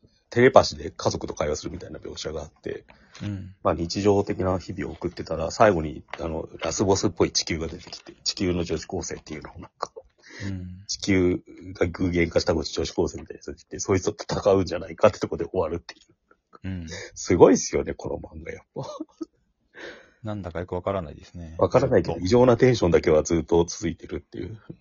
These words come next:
Speaker 2: うん。
Speaker 1: ま、また来週終わんのか、来週終わんのかでずっと思ってるっていうさ。でも、この感じだともうちょっと続くのかな。
Speaker 2: うん。
Speaker 1: まあ、楽しいです。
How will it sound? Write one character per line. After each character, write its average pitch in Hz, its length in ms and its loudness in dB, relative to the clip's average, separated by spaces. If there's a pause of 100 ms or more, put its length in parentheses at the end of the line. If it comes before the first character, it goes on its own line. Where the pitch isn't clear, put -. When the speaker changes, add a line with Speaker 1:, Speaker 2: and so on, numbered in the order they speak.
Speaker 2:
う - 40 -18
ん。 92 460 -12 (1000)
Speaker 1:
ま、 98 320 0
ま 131 180 -4
た - 100 -12
来 170 160 4
週 165 140 0
終 139 40 6
わ 143 100 6
ん - 40 -8
の - 60 -8
か、 - 120 -8
来 85 180 4
週 - 60 -4
終 110 100 4
わ 104 100 6
ん 92 60 2
の 80 80 -2
か - 100 -6
で - 80 -20
ず 90 140 -6
っ - 20 -2
と 85 120 -8
思 85 140 -12
っ - 40 -20
て - 120 -16
る - 40 -18
っ - 20 -20
て - 60 -20
い - 240 -20
う - 40 -20
さ。 - 100 -20 (840)
で - 60 -8
も、 85 100 -8
こ - 140 -6
の 151 100 2
感 160 160 2
じ 165 40 4
だ 160 60 8
と - 80 -4
も 101 140 2
う 131 40 2
ち - 100 -10
ょ - 20 -18
っ - 0 -
と - 80 -8
続 - 220 -12
く - 100 -14
の - 60 -14
か - 60 -20 (720)
な。 95 80 -8
Speaker 2:
う - 20 -8
ん。 85 300 -14 (2500)
Speaker 1:
ま 90 180 -8
あ、 - 140 -16
楽 85 100 -8
し - 120 -10
い - 20 -14
で - 140 -20
す。 - 200 -20